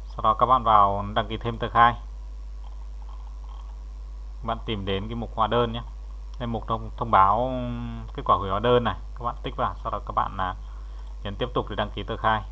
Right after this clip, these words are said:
Như vậy là đã, các bạn đã đăng ký xong cái tờ khai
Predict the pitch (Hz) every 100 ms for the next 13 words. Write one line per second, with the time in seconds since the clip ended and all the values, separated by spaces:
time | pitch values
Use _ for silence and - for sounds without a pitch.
0 | - - - - - - - - - -
1 | - - 117 113 120 110 117 123 - 123
2 | 120 110 113 - 104 - 113 110 110 104
3 | 110 107